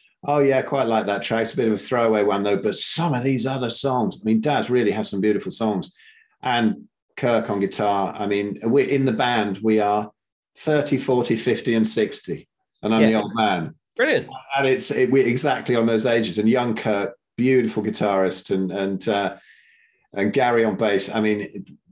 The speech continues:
Speaker 1: great player and such a lovely guy. And we have such a ball. And, and you can see it in the music. And, and really, some of his other songs are absolutely wonderful. And the playing is great, too. And, yeah, come and see. I mean, we're playing the Carry On Camping festivals and that kind of thing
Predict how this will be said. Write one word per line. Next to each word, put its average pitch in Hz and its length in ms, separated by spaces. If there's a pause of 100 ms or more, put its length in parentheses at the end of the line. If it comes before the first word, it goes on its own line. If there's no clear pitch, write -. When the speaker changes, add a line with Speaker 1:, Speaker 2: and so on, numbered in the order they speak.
(140)
Speaker 1:
great 113 400
player 98 420
and 98 200
such - 460
a 104 40
lovely 92 320
guy. 90 240
And 101 100
we 113 100
have 117 140
such - 280
a 92 60
ball. 85 520
And, 104 240
and 110 160
you 101 80
can 104 120
see 98 260
it 80 80
in 95 60
the 95 60
music. 90 460
And, 95 160
and 98 320
really, 110 300
some 95 220
of 90 80
his 92 140
other 90 400
songs 92 360
are 90 80
absolutely 90 340
wonderful. 92 380
And 87 80
the 76 120
playing 107 300
is 90 120
great, 82 280
too. 92 300 (580)
And, 98 400 (320)
yeah, 110 320 (140)
come 120 160
and 110 80
see. 113 180
I 104 80
mean, 110 400
we're 113 180
playing 113 280
the 101 80
Carry 104 280
On 101 120
Camping 104 400
festivals 98 640
and 98 80
that 95 160
kind 95 200
of 95 80
thing 95 460